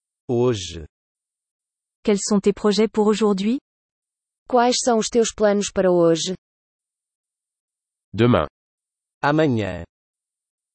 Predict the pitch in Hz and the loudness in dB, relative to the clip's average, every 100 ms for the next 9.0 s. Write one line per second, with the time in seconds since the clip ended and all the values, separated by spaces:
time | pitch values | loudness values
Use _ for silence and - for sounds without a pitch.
0 | _ _ - 208 - 202 190 226 220 226 | _ _ -4 -4 -2 -2 0 0 2 4
1 | 214 269 _ _ _ _ _ _ - 247 | 2 0 _ _ _ _ _ _ -6 -6
2 | - 233 254 254 - 240 220 202 196 202 | -4 -2 0 0 -2 0 2 2 2 0
3 | 190 156 156 _ _ _ _ _ _ _ | 0 0 -4 _ _ _ _ _ _ _
4 | _ _ _ _ _ _ _ _ _ _ | _ _ _ _ _ _ _ _ _ _
5 | 104 90 82 78 - _ _ _ _ _ | 0 2 2 -2 -12 _ _ _ _ _
6 | _ - 131 135 131 98 87 82 _ _ | _ -4 -2 -2 -4 -8 -10 -16 _ _
7 | _ _ _ _ _ _ _ _ _ - | _ _ _ _ _ _ _ _ _ -4
8 | 196 - 196 202 - 220 208 202 214 269 | -2 -2 0 0 0 2 2 2 0 -6